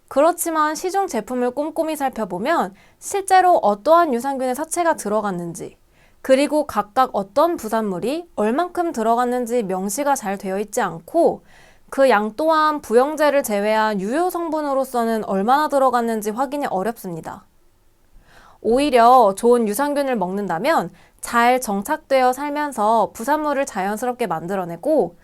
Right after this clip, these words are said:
죽은 뒤에는 사균으로 작용할 테니 단 한 가지 제품만 고르라면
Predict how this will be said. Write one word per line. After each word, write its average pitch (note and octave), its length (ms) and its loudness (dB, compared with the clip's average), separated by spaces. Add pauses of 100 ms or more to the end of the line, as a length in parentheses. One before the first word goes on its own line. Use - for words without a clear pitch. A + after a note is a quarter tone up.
(300)
죽은 D#4+ 360 -2
뒤에는 D4+ 520 -2
사균으로 G4 540 -2
작용할 B3 480 -2
테니 A3+ 540 -4 (240)
단 G#3+ 240 -2
한 F#4 220 -4
가지 G#4 260 2
제품만 A#3 420 -2
고르라면 G#3 680 -2